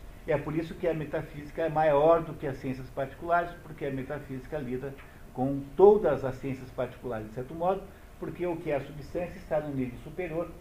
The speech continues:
eh, do que as aplicações concretas da substância.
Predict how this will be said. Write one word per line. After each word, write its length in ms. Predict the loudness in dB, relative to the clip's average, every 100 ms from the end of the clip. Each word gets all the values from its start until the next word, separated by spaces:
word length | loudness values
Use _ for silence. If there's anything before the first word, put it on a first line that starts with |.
| -18 -20 -18 -6
eh, 220 | 0 0
do 140 | 0 -4
que 460 | -10 -8 -4 -4 -4
as 320 | -2 0 0
aplicações 680 | -4 -6 -6 -6 -6 -10 -10
concretas 600 | -8 -8 -2 -2 -2 -4
da 100 | -8
substância. 600 | -10 -12 -12 -14 -14 -16